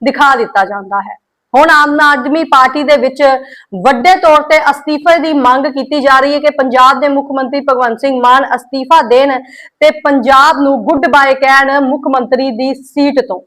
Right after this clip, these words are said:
ਲੇਕਿਨ ਉਹ ਆਪਣੀ ਸੀਟ ਨੂੰ ਛੱਡਣ ਲਈ ਤਿਆਰ ਨਹੀਂ ਹਨ ਤੇ ਆਮ ਆਦਮੀ ਪਾਰਟੀ ਦੇ ਕਨਵੀਨਰ ਅਰਵਿੰਦ ਕੇਜਰੀਵਾਲ ਵੱਲ ਨਾਲ ਵੀ ਨਹੀਂ ਦੇਖੇ ਜਾਂਦੇ ਜ਼ਿਆਦਾਤਰ ਪੰਜਾਬ ਦੇ ਮੁੱਖ ਮੰਤਰੀ ਭਗਵੰਤ ਸਿੰਘ ਮਾਨ।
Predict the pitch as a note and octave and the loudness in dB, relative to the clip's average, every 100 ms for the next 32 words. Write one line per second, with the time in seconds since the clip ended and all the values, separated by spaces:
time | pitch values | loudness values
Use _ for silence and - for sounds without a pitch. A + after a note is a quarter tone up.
0 | _ _ _ _ - A3+ C4 C#4 E4+ C#4+ | _ _ _ _ -2 2 4 2 0 0
1 | C4 C4 - _ C#4+ F4+ F#4 D4+ C#4+ D4+ | 0 -4 -20 _ 2 6 6 4 0 -2
2 | D#4+ D#4 - D4 D4+ C4+ D4+ D4+ C#4 A#3+ | -2 -4 -4 -2 -2 -2 -4 -2 -2 0
3 | D4+ D#4 D#4 C4+ B3 B3 D4 C#4+ D4 C#4+ | 0 0 -4 0 4 4 2 -2 -2 0
4 | C#4+ D4 D4 - - - D#4 D#4 C#4+ D#4 | 0 -2 -6 -14 -12 -2 -2 2 2 4
5 | F4 E4 C4+ C#4+ D4+ C4+ B3+ D4 C#4+ D4 | 4 2 0 -2 0 2 2 0 2 2
6 | D4 C4+ C#4 D#4+ D4+ C4 B3+ C#4 C#4 C4 | 2 -2 -2 -2 0 2 2 -2 0 0
7 | A3+ C#4+ C4+ B3+ B3+ C4 C4 B3+ B3+ B3 | 0 -2 2 2 2 2 0 0 2 2
8 | B3 D4+ C#4 C#4+ C#4 D4 - - _ G3 | 0 -2 -2 -2 -2 -2 -4 -14 _ -2
9 | B3 C#4 C#4 D4+ C4 A#3+ B3+ A3 A#3 A#3 | 0 2 2 0 2 2 2 2 2 2
10 | C4 C4+ A#3+ B3 A3+ A#3 A3+ C4 B3+ B3 | 0 -2 -4 -4 2 2 2 0 -4 -6
11 | A#3+ A#3 A#3 B3 A#3+ A3 A3+ G#3 B3 A3+ | -6 -6 -4 -6 -6 -4 -4 -4 -4 -4
12 | G#3+ G#3 G3+ | -4 -4 -4